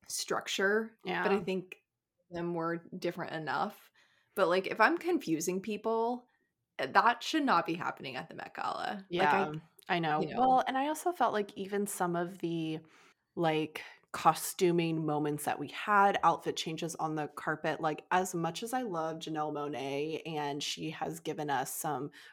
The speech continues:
Speaker 2: great looks on the red carpet in the past,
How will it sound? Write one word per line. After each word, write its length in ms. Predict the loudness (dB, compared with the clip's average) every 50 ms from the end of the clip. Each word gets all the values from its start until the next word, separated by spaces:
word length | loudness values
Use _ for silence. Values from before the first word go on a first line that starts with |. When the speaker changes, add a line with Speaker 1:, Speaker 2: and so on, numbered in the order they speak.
| _ -10 -8
Speaker 2:
great 460 | -6 -4 -2 0 0 0 -2 -4 -4
looks 540 | -4 -4 -2 -2 -2 -2 -4 -8 -12 -12 -12 -10 _ 0
on 320 | 2 2 2 0 -2 -4
the 100 | -4 -4
red 220 | -2 -2 -4 -4
carpet 340 | -6 -8 -8 -6 -4 -6 -4 -4
in 100 | -6 -6
the 60 | -6
past, 520 | -8 -6 -4 -2 0 0 -2 -4 -6 -10